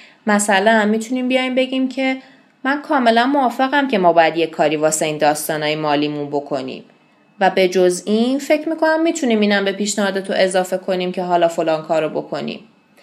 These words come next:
یعنی توی این اعلام عدم توافقمون یکم ظرافت به خرج بدیم. یه وقتایی هم اینطوریه که، اه، ما موافق نیستیم و خب، اه،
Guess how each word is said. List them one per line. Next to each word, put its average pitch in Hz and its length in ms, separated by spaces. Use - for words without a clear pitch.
یعنی 214 260
توی 269 280
این 233 280
اعلام 190 420
عدم 180 460
توافقمون 202 960
یکم 277 280
ظرافت 180 580
به 139 80
خرج 139 420
بدیم. - 240
یه 285 120
وقتایی 294 500
هم 330 120
اینطوریه 247 600
که، 302 460
اه، 202 280
ما 214 640
موافق 208 720
نیستیم 208 760
و 196 120
خب، 202 320
اه، 202 340